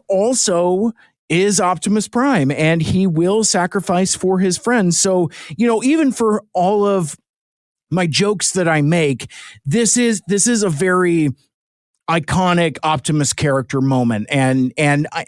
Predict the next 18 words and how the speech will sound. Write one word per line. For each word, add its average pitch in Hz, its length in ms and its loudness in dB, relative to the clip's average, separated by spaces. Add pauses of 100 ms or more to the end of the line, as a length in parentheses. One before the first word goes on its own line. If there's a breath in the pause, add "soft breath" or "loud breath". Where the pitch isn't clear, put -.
and 190 160 0
I 208 80 0
get 214 320 0
it, 151 180 0 (400 loud breath)
but 190 140 0
it 196 160 0
just, 214 260 0
it 202 120 -2
just 214 200 -2
cracked 190 300 -2
me 165 140 2
up 139 200 -2
that, 147 180 -2
like, 151 280 0
you 156 40 2
know, 143 160 2
he 233 180 0
w-, 214 200 -2